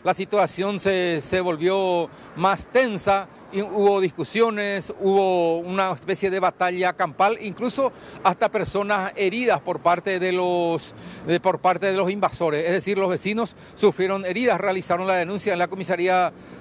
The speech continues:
trece de Villa Elisa y finalmente los invasores abandonaron el predio. Vayamos a escuchar a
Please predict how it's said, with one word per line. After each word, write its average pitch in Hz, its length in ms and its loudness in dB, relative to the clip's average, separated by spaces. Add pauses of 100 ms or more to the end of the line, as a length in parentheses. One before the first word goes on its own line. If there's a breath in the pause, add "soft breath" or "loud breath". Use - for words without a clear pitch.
(120)
trece 214 320 4
de 175 160 0
Villa 202 240 2
Elisa 226 540 -2
y 220 80 -4
finalmente 196 560 -2
los 208 120 0
invasores 196 540 -2 (300)
abandonaron 185 920 4
el 175 280 2
predio. 156 340 2
Vayamos 202 320 2
a 247 60 4
escuchar 214 420 2
a 208 160 4